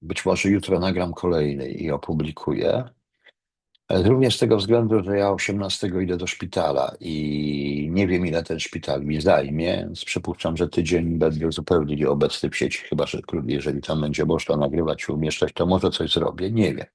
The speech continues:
Także zapraszam państwa, mam nadzieję, że was nie zanudziłem. Nie mam tu żadnych tablic, innych rzeczy, to nie jest nowoczesne, to jest stare, siedzi gadająca głowa na czarnym tle i gada, i w dodatku nie-, niedogolona, brzydka, z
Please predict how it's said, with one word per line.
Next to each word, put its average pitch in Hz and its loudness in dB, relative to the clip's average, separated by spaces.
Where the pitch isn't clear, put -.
Także 110 4
zapraszam 131 2
państwa, 123 0
mam 117 2
nadzieję, 101 -2
że 92 -4
was 92 -4
nie 95 -6
zanudziłem. 92 0
Nie 107 4
mam 98 0
tu 98 -6
żadnych 87 -4
tablic, 90 0
innych 92 0
rzeczy, 92 0
to 87 -2
nie 98 0
jest 98 -4
nowoczesne, 101 0
to 92 -2
jest 92 -2
stare, 92 0
siedzi 98 -2
gadająca 90 -2
głowa 90 2
na 90 -4
czarnym 87 -2
tle 87 -2
i 78 -4
gada, 85 4
i 73 -4
w - -16
dodatku 80 -2
nie-, 78 -4
niedogolona, 82 0
brzydka, 80 -2
z - -18